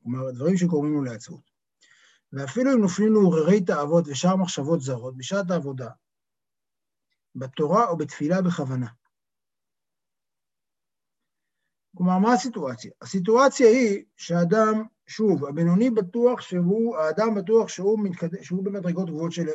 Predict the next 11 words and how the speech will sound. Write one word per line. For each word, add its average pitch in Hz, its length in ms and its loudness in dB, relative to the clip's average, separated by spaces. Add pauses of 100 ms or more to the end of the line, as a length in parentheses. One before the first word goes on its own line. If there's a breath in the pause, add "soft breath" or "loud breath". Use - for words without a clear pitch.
(180)
מדרג-, 139 340 -12
של 139 220 -10
עבודת 131 320 -8
השם. 98 320 -18 (1000)
הוא 175 140 2
מרגיש 180 360 2
שהוא 185 200 -2
בתוך 185 160 -4
סיטואציה 185 720 -2
מאוד 214 380 -6
מאוד 202 320 -4